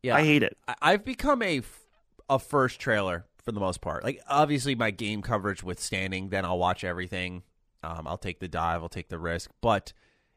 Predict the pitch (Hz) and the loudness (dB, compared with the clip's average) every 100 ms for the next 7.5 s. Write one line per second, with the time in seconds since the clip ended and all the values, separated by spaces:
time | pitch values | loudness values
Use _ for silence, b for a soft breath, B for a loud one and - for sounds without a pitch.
0 | - 123 190 - 226 196 156 123 120 127 | -10 -4 -4 0 -2 -2 -4 0 2 2
1 | 131 117 117 110 110 101 107 101 127 135 | 2 2 2 0 -2 -6 -2 -2 -2 -6
2 | _ _ _ _ _ 107 92 110 - 107 | _ _ _ _ _ -10 -6 -6 -6 -10
3 | 107 98 98 98 101 113 110 135 131 _ | -10 -6 -2 -2 -2 -4 -4 -6 -8 _
4 | _ _ _ _ _ _ _ 120 131 131 | _ _ _ _ _ _ _ 2 4 4
5 | 120 110 110 117 107 113 101 98 92 90 | 2 -4 -4 -2 -2 0 2 0 -2 -6
6 | _ _ _ _ _ - 101 92 87 87 | _ _ _ _ _ -12 -6 -6 -6 -10
7 | 85 98 - - 220 | -10 -10 -10 -6 -6